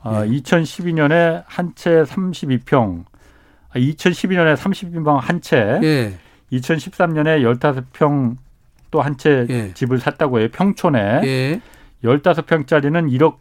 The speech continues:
Speaker 1: 삼천팔백오십만 원에 사서 현재 매매가가 사억 오천이라고 합니다.
Speaker 2: 예.
Speaker 1: 열다섯 평짜리 매도하려고 하는데
Speaker 2: 예.
Speaker 1: 세금이 얼마나 나올까? 그리고 열다섯 평에서 집사람이,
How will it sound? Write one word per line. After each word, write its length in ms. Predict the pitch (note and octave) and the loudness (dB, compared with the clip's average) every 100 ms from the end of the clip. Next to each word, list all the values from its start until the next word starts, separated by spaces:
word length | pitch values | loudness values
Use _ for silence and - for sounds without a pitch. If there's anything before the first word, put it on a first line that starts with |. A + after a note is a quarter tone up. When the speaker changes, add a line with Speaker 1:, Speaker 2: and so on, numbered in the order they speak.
| _ | _
Speaker 1:
삼천팔백오십만 1700 | - F#3 - F#3 D#3+ D3+ D3 F3 _ _ - E3+ E3 C3+ B2 C#3+ B2+ | -8 -8 -2 -2 0 -2 -6 -12 _ _ -8 -4 -2 0 0 2 2
원에 200 | B2 A#2+ | 2 2
사서 260 | A#2 A2+ A#2+ | 0 -2 -2
현재 240 | C#3+ C#3+ | -2 0
매매가가 680 | A2+ G#2+ A#2 A#2 B2 C3 C3 _ _ _ _ _ | 0 0 -2 0 2 2 -2 _ _ _ _ _
사억 440 | - - A2 D3 A#2+ | -14 0 2 4 2
오천이라고 500 | A#2+ - C3+ A#2+ G#2+ | 0 0 0 0 0
합니다. 300 | G2 F2+ F2 | -2 -4 -2
Speaker 2:
예. 420 | D3 C#3+ A2+ F#2 F#2 - _ - | 0 0 -2 -6 -14 -20 _ -6
Speaker 1:
열다섯 380 | A#2+ B2 D3+ D#3 | -4 0 -2 -2
평짜리 400 | E3 D3 D3+ C#3+ | -4 -2 0 0
매도하려고 580 | B2 B2 C3+ C3+ B2+ A#2 | 0 2 2 2 2 2
하는데 640 | A2+ A2+ A2 D3 B2 E2 E2 | 0 0 -2 0 0 0 2
Speaker 2:
예. 80 | E3 | 2
Speaker 1:
세금이 260 | E3 E3+ | 2 0
얼마나 400 | B2 G#2 B2 C#3 | 0 0 0 0
나올까? 640 | B2 G#2 G2 - A2 F#2+ F2+ | 0 0 -2 -2 0 0 -4
그리고 340 | B2 A#2 A#2+ | -4 -2 -2
열다섯 460 | G#2 A2+ D3 C3+ B2+ | -2 -4 -4 -6 -6
평에서 300 | D3+ C3+ D3 | -4 -2 -4
집사람이, 880 | - A#2+ - B2+ B2 A#2 C#3 F3 | -6 -6 0 2 4 2 2 0